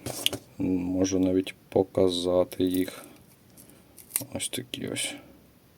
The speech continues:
І є можливість встановити, м, ліхтарик на, на штатив для телефону. Різьба тут одна четверта, стандартна, як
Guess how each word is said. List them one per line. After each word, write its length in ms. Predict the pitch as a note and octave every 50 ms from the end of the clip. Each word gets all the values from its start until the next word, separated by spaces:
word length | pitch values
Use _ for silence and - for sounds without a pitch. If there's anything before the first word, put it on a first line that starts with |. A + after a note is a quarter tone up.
| _ - - - - - - - - - - - - - - - - - - - - - -
І 180 | - C3+ D3 E3+
є 180 | C#3+ C3 D3+
можливість 520 | D3 C3+ A#2 A2+ A2 B2 C3+ C3 B2 - -
встановити, 720 | - - - A2+ G#2+ G#2+ A2 A#2 A#2 A#2+ - G#2+ G2+ G2 - - - - - -
м, 260 | A2+ - F#2+ F#2+ F#2+
ліхтарик 720 | F#2+ G2 G2 G2 G2 - - - C3 C#3+ C#3+ C3 B2+ - G2
на, 280 | G2 G2+ G#2 G#2+ G#2+ G2 - - - - - - - - - - - - - - - - - - - - - - - - - -
на 140 | A2+ A#2 G#2+
штатив 460 | - - - - G2 - D3+ F#3 A3+
для 160 | F#3+ E3+ D#3
телефону. 720 | D3 - C3+ C3 B2+ A#2+ B2 - B2 A#2 A#2 A2+ A2+ A2 G#2+ - - - - -
Різьба 440 | G#2 G#2+ G#2 G2+ G#2 G#2 A2 G#2+ G#2
тут 220 | - - - -
одна 280 | G#2 G2 G2+ G2 F#2 F#2
четверта, 600 | - - - - B2 D3 E3 F3+ - - A2+ A2+ - -
стандартна, 680 | - - - A2 G#2+ G2 F#2+ F#2 F#2 F#2+ - - F#2
як 240 | F#2 F2+ F2+ - -